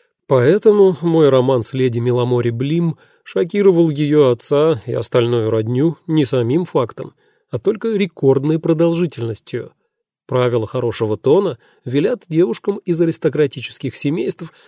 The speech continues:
бросать любовников не позже, чем через дюжину дней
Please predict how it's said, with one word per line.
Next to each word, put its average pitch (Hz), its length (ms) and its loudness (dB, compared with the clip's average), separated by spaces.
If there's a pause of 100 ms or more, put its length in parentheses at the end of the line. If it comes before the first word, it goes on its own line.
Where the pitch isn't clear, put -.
бросать 147 480 0
любовников 165 680 2
не 147 200 -2
позже, 156 380 2
чем 135 200 -2
через 131 260 -4
дюжину 139 420 -4
дней 120 360 -2